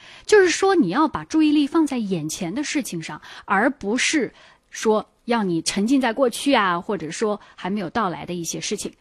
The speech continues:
那么刚才我们也说到了怀旧呢，其实对我们的情绪有相当积极的作用。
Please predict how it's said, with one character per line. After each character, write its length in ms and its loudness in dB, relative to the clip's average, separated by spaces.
那 80 2
么 60 6
刚 180 2
才 120 4
我 80 6
们 100 2
也 80 0
说 220 -4
到 160 0
了 80 -4
怀 240 -6
旧 240 0
呢， 180 -2
其 240 -4
实 220 -4
对 140 -2
我 100 0
们 100 -6
的 120 -8
情 300 -4
绪 160 -10
有 100 -6
相 240 -10
当 200 -6
积 160 -2
极 160 -8
的 160 -10
作 180 -4
用。 140 -8